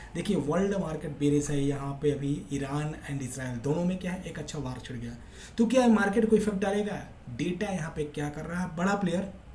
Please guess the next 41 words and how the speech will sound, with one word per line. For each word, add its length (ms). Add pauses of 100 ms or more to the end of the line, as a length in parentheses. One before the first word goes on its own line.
(800)
क्या 160
position 380
बना 180
रहा 100
है, 100 (320)
ये 80
सब 200
कुछ 140
हम 120
बात 200
करेंगे, 280
क्योंकि 280
data 320
बहुत 280
ही 60
important 420
है। 180 (320)
तो 160 (140)
थोड़ा 260
सा 120
हम 140
जानने 260
की 140
यहाँ 140
पे 80 (120)
कोशिश 480
करेंगे 320
data 340
के 140
ऊपर 200
कि 160 (120)
क्या 240
यहाँ 260 (120)
position 480
बन 140
रहा 140
है, 120 (460)
और 260
आप 280
अगर 160
options 520